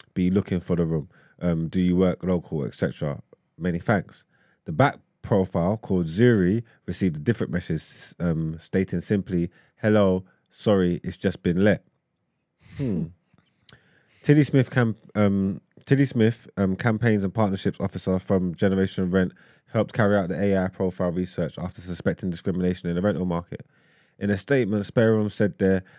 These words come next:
discrimination policy states nobody can discriminate against or reject someone due to their race. We look into every single report of discrimination we receive and investigate thoroughly.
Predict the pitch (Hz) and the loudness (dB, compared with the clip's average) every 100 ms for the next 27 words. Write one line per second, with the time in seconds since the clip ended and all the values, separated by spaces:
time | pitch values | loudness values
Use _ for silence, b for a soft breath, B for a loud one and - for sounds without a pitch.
0 | b - 110 131 120 117 113 104 113 98 | b -6 -2 0 2 2 0 -2 0 -2
1 | - 95 - 92 87 101 113 110 101 - | -2 -4 0 0 0 2 2 2 0 -2
2 | 98 90 - 101 92 85 73 78 92 73 | -4 -4 -2 0 0 -2 -4 -2 -2 -2
3 | 87 85 85 95 - 92 85 80 90 - | -4 -4 -2 -4 -2 -4 -4 -4 -6 -4
4 | 87 87 87 80 - b b b _ 87 | -2 0 -2 -4 -10 b b b _ -2
5 | 98 98 - 107 101 - 101 92 92 101 | 0 -2 -2 -2 -2 -2 -2 0 -2 0
6 | 87 80 - 87 90 90 - 82 78 b | -2 -2 -4 -2 0 -2 -2 -6 -6 b
7 | b - 82 82 - 85 80 80 78 85 | b -6 -4 -4 -2 -2 -2 -4 -6 -6
8 | - - 82 - 90 82 76 82 | -10 -6 -4 -4 -4 -4 -4 -8